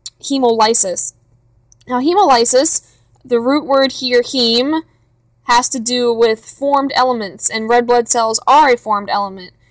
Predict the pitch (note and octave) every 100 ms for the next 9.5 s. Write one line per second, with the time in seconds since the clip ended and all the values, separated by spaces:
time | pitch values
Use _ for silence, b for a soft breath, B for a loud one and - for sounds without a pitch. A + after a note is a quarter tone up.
0 | _ - C4 C#4 D#4+ D#4 D4 C#4 C#4 C#4
1 | C#4+ B3+ B3 B3 - B3 A#3+ A#3 B3+ A#3+
2 | A3+ A3+ A3+ A3 G#3 A3 A3+ A3 A#3 A#3
3 | A#3 A3 A3+ G#3 G#3+ G#3 G#3+ G3+ G3+ F#3+
4 | G3 A3 G3+ C3 B2+ _ _ - B B
5 | B C4 A#3+ D4+ F4 E4 D4 A#3+ B3 D4
6 | B3 A#3+ B3 A#3+ A#3 - A3+ A3 G#3 -
7 | A3 A3 A3+ - G#3 G3+ G#3 - G#3+ G#3+
8 | G#3+ G3+ A3+ A#3+ B3 B3 A#3 A3+ A3 A3
9 | A3 G#3+ G3+ F#3